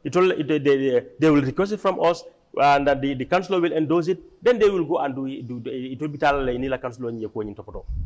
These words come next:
Wol be mu fewle de mi yalan ko council la responsibility don council ba ke kan fana. Ya fam la. So development o min be caring West Coast kono, anin ko do min kana imam match.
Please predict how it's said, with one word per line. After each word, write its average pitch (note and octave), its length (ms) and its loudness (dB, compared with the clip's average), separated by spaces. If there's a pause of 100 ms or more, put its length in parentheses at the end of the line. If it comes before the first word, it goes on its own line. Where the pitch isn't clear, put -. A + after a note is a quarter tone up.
(500)
Wol E3 100 2
be G#3+ 120 4
mu G3+ 100 4
fewle E3+ 260 2
de D3 80 2
mi D3+ 100 0
yalan C#3+ 160 0
ko C3+ 80 -10
council F3+ 300 -2
la D#3+ 100 2
responsibility C#3 500 -6
don B2 180 -2
council D3 280 -4
ba C3 140 -2
ke A#2 140 -10
kan A2+ 120 -6
fana. G#2 260 -14 (2750)
Ya C3+ 80 0
fam C3 200 0
la. F2+ 60 -10 (260)
So F3+ 160 2
development A3 480 4
o G3+ 60 6
min G3 160 0
be F3 120 4
caring D3+ 520 4 (220)
West D#3 200 0
Coast F3+ 180 2
kono, B2 300 -2 (160)
anin F3 240 4
ko A3+ 80 6
do G#3 160 8
min G3 160 2
kana D3+ 380 2 (360)
imam D#3+ 260 2
match. C#3 360 -4